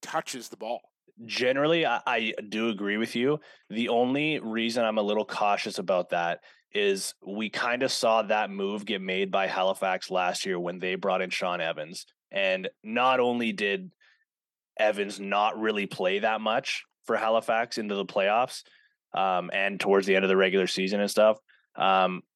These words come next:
Speaker 2: it kinda disrupted. I mean, like, that was a move that everybody was saying, like,
Speaker 1: Yeah,
Speaker 2: "Do they
Speaker 1: but
Speaker 2: really need
Speaker 1: that's,
Speaker 2: another righty?"
Speaker 1: that's not really the type of player I'm, I'm talking about, though, Tino. Like, I'd like to see a, a player like Theed, but on the right-hand side of the floor.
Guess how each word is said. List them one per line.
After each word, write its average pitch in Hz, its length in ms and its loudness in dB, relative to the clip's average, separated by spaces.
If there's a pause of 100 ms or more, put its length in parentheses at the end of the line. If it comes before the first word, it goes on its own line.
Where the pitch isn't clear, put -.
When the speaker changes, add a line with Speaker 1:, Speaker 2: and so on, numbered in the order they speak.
(360)
Speaker 2:
it 117 200 0
kinda 139 400 2
disrupted. 113 920 2
I 113 100 2
mean, 131 140 2
like, 123 180 4
that 139 140 6
was 143 120 4
a - 20 4
move 135 220 4
that 110 100 4
everybody 107 380 6
was 92 160 2
saying, 92 240 4
like, 202 80 6
Speaker 1:
Yeah, 196 100 4
Speaker 2:
"Do 196 80 2
they 190 60 4
Speaker 1:
but 202 100 4
Speaker 2:
really 240 160 6
need 208 140 4
Speaker 1:
that's, 220 100 4
Speaker 2:
another 190 220 4
righty?" 92 340 2
Speaker 1:
that's 180 220 -2
not 220 260 -2
really 202 220 4
the 165 100 -4 (160)
type 170 300 0
of 151 100 -8
player 147 500 0
I'm, 131 140 0 (100)
I'm 117 120 -12
talking 131 520 -2
about, 87 340 -12
though, 90 200 -14
Tino. 104 340 -12
Like, 117 380 -8
I'd 170 300 0
like 185 220 2
to 165 100 -4
see 165 320 -2
a, 147 180 -2
a 147 140 2
player 160 420 2
like 139 320 -2
Theed, 165 680 -4 (720)
but 160 160 4
on 160 200 8
the 156 100 2
right-hand 143 680 0
side 127 320 0
of 104 80 -8
the 95 80 -14
floor. 120 260 -8